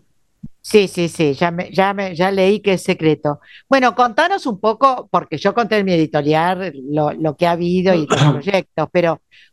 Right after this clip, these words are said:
Speaker 1: contanos un poco de la gestión de esto y lo que va a venir.
Speaker 2: Bueno, para nosotros creo que hay dos obras y creo que se nota porque esas dos obras,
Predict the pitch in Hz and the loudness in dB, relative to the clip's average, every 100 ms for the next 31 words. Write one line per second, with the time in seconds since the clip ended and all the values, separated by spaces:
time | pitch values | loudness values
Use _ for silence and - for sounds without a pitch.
0 | - 190 185 233 269 262 202 226 220 262 | -2 -2 2 0 0 -4 -4 -2 2 2
1 | 233 165 156 - 151 - 233 247 214 233 | 2 0 -2 -4 -6 0 2 2 2 0
2 | 240 294 202 165 151 160 170 160 156 208 | 0 -2 0 0 0 0 0 0 -2 -2
3 | 190 143 127 _ _ _ _ _ _ _ | -2 -2 -8 _ _ _ _ _ _ _
4 | _ _ _ _ _ 151 151 104 113 - | _ _ _ _ _ 0 0 0 -4 -8
5 | _ _ _ _ _ _ _ _ - - | _ _ _ _ _ _ _ _ -20 -20
6 | _ - 156 196 196 285 285 302 294 - | _ 0 2 2 0 -2 -2 0 2 0
7 | - - - - 147 143 135 127 123 156 | -2 -8 -10 -4 0 0 2 0 0 -2
8 | 151 180 196 202 220 240 - - _ _ | 0 0 2 0 0 -2 -8 -18 _ _
9 | _ - 117 143 160 160 - - 117 156 | _ -2 0 2 2 0 0 2 2 2
10 | 151 - 147 - 98 - 127 123 110 123 | -2 -2 -6 -6 -8 -4 -2 -2 -4 -4
11 | 120 - 143 147 147 165 165 - | -4 0 2 2 0 -2 -4 -8